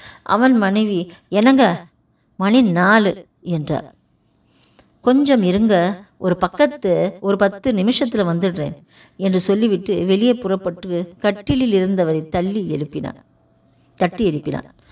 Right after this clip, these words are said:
"அம்மா, அம்மா, எந்திரி." கட்டிலிருந்து களைப்போடு எழுந்த உருவத்தை பார்த்தேன். ஆஹா,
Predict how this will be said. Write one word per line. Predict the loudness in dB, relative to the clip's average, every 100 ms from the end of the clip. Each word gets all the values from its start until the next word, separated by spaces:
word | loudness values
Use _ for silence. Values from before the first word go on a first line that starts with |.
| -20 _
"அம்மா, | 0 4
அம்மா, | 4 2 -2 -6 _ _ _
எந்திரி." | -4 -2 -2 -4 -8 _ _ _ _ -2
கட்டிலிருந்து | 0 4 4 4 2 -2 0
களைப்போடு | 2 2 0 0 2 2 2
எழுந்த | 0 0 -2 -2
உருவத்தை | -2 -2 -2 -4
பார்த்தேன். | -4 -4 -6 -6 -10 -12 -14 _ _ _ _ -20 _ _
ஆஹா, | 2 2 2 0 -2